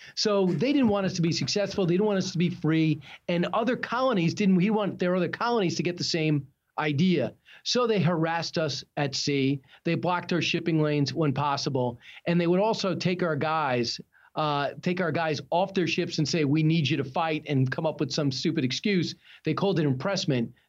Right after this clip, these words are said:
that you really are British. So they're fighting the French. They're running out of people. So they're impressing our, uh, people, taking them off our boats, whether they were civilians or military vessels. Meanwhile, they never left the Midwest, kept harassing us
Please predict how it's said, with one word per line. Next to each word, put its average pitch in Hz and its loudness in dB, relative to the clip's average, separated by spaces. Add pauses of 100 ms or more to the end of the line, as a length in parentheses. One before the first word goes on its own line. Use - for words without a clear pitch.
that - -2
you 185 4
really 165 2
are 135 0
British. 156 0
So 156 -2
they're 202 0
fighting 214 -2
the 170 2
French. 165 -2
They're 151 0
running 202 2
out 180 -2
of 139 -4
people. 156 0 (160)
So - -4
they're 170 2
impressing 165 -2
our, 151 0
uh, 139 -2
people, 127 0
taking 190 -2
them 156 0
off 156 -2
our 139 0
boats, 127 -2 (260)
whether 160 2
they 139 0
were 135 2
civilians 165 0
or 147 -2
military 139 0
vessels. 135 -2 (220)
Meanwhile, 208 2
they 156 0
never 175 2
left 180 0
the 165 0
Midwest, 165 0
kept 135 -4
harassing 165 -2 (380)
us 143 -2